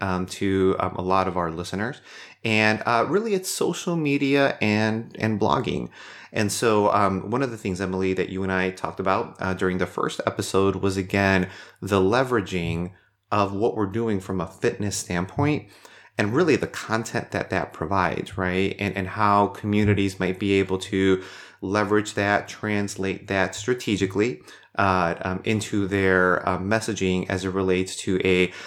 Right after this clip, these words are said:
social media kind of website presence. So I think this is a, a relevant topic, uh, and, and really excited to really discuss this with, with both of you. So, so where I wanna begin is,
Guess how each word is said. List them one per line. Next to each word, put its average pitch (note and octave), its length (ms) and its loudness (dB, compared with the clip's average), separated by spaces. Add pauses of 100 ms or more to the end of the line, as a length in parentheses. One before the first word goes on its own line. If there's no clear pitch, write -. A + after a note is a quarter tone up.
(120)
social A2 420 2
media G2 460 4
kind F#2+ 260 -4
of E2+ 120 -6
website F2+ 480 -2
presence. E2+ 480 -2
So F2 60 -4
I F#2 80 -2
think F#2 220 -6
this F#2+ 180 -4
is F#2 140 -4
a, F2 300 2 (240)
a - 60 -2
relevant F#2+ 420 0
topic, - 420 -2 (220)
uh, F#2 560 -2
and, F2+ 300 -4
and F2+ 320 -4
really G#2 160 4
excited F2+ 400 0
to F2 300 0 (340)
really G#2 180 4
discuss F#2 400 -2
this - 240 -4
with, F2+ 240 0
with F2 140 -2
both - 240 2
of D2 100 -4
you. - 260 -2 (480)
So, D#3 220 0
so - 160 0
where D3 180 4
I D3 60 6
wanna E3 360 0
begin F#2 500 0
is, F#2 500 0